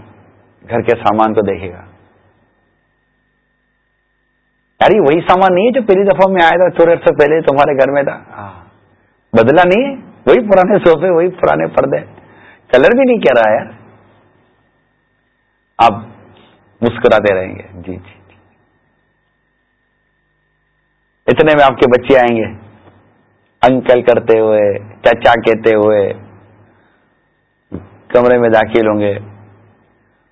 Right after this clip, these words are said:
اور وہ سلام کریں گے، ملیں گے،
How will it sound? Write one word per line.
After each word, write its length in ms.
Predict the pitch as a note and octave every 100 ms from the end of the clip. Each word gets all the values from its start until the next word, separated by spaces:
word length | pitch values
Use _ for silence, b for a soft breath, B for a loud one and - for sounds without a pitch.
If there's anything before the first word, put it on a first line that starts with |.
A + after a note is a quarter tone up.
| _ _ _ _ _ _
اور 320 | G#2 G2+ G2+
وہ 480 | G#2+ B2 B2 A#2 G#2+ - - - -
سلام 320 | A#2 A2+ A2
کریں 280 | A2 A2 G#2+
گے، 120 | G#2+
ملیں 380 | G#2 A2 G#2+ G#2
گے، 240 | G2+ G2